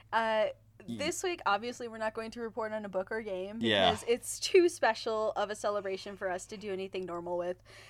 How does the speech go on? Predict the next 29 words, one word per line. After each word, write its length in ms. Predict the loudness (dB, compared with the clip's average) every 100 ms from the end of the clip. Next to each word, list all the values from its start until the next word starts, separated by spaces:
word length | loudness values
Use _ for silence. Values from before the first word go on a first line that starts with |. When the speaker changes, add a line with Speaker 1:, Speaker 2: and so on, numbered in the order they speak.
| -20 -8
Speaker 1:
And, 500 | -4 -2 -2 -2 -4 -2
uh, 360 | 0 0 0 -2 -4 -2
also, 280 | 2 2 0
we 120 | -6
kinda 220 | -4 -4 -2
wanted 280 | -4 -6
to 60 | -8
give 180 | -8 -6
ourselves 380 | -6 -2 -4 0
a 40 |
little 180 | -2 -2
bit 120 | -4
more 160 | -4 -6
time 340 | -4 -6 -6
to 220 | -10 -12 -12
really 540 | -8 -4 -4 -4 -8 -12 _ -10
give 200 | -8 -6
you 320 | -4 -2 -2
something 420 | -2 -6 -6 -8
awesome 560 | -6 -6 -6 -6 -8 -8
for 140 | -10
next 360 | -10 -12 -16 -14
week 280 | -12 -12 -12
to 180 | -14 -14
start 340 | -10 -8 -6
off 220 | -6 -6 -6
our 120 | -6
next 340 | -6 -8 -12
year 260 | -10 -10